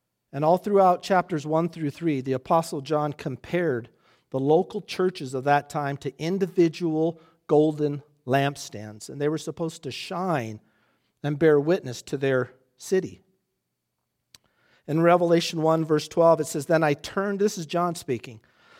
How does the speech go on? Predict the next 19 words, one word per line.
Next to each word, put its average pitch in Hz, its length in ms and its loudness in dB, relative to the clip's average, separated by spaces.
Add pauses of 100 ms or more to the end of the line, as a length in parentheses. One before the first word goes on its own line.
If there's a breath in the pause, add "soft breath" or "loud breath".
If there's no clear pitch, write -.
(240 soft breath)
"then 208 160 6
I 180 100 6
turned 247 300 0
to 233 80 -2
see 214 300 -2
the 170 140 2
voice 175 480 4
that 170 180 0
was 156 100 -2
speaking 214 680 0
with 139 240 0
me. 95 260 -14 (720)
And 165 140 2
having 202 320 4
turned, 208 280 2
I 165 80 4
saw 160 260 2
seven 214 640 2 (300 soft breath)
golden 190 540 4